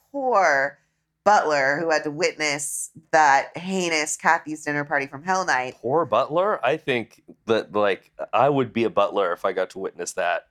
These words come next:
Speaker 2: for free.
Speaker 1: <laughs>
Speaker 2: That, I mean, that is a
Speaker 1: Well, he's
Speaker 2: treat
Speaker 1: just
Speaker 2: to be
Speaker 1: such
Speaker 2: able
Speaker 1: a
Speaker 2: to witness
Speaker 1: precious
Speaker 2: that.
Speaker 1: man, and he's, like, so old. But I think it's so funny. So he comes out with the martinis,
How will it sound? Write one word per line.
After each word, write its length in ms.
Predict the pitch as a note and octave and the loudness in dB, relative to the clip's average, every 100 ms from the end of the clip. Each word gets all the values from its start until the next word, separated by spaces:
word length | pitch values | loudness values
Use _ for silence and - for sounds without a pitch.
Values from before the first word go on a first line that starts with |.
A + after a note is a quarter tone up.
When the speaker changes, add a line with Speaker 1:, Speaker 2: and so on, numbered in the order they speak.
| _ | _
Speaker 2:
for 140 | A2 | -4
free. 400 | - A2+ A2 E2 D#2+ | -2 0 0 0 2
Speaker 1:
<laughs> 220 | D#4+ - | 0 2
Speaker 2:
That, 260 | A#2 A#2+ A#2+ | 2 2 2
I 60 | |
mean, 140 | B2 A#2 | 0 2
that 180 | B2 C3 | 2 2
is 120 | A2+ | -2
a 20 | |
Speaker 1:
Well, 140 | - - | -4 -2
he's 100 | - | 0
Speaker 2:
treat 140 | B2+ | 0
Speaker 1:
just 140 | - | -2
Speaker 2:
to 60 | G#2+ | -2
be 80 | - | 0
Speaker 1:
such 120 | G2+ | 0
Speaker 2:
able 120 | G2 | -4
Speaker 1:
a 20 | F#2 | -4
Speaker 2:
to 40 | |
witness 180 | F#2+ - | -4 -4
Speaker 1:
precious 180 | D#4 C#4+ | -6 -8
Speaker 2:
that. 80 | - | -6
Speaker 1:
man, 500 | D4 F4+ D4 G3 F3 | -6 -2 0 0 -2
and 120 | F#3+ | -8
he's, 200 | G#3+ A#3+ | -12 -12
like, 240 | B3 A3+ A3 | -6 -6 -6
so 260 | - D#4 - | -10 -8 -6
old. 500 | C4 F4 G#3+ E3 _ _ _ _ _ - | -6 -4 -2 -2 _ _ _ _ _ -2
But 100 | A#3+ | 2
I 100 | B3+ | 2
think 160 | C4+ C#4 | 0 -2
it's 120 | - | -2
so 200 | D#4 D4 | 0 0
funny. 220 | D4 C#4+ | 0 -2
So 120 | C#4+ | -4
he 80 | A3+ | -6
comes 260 | A3 C4+ C4+ | -6 -8 -4
out 100 | C4+ | -4
with 100 | C#4+ | -4
the 80 | A3+ | -2
martinis, 760 | A3 G#3+ B3 A#3+ G#3+ G3 - | -2 -2 -8 -6 -4 -4 -6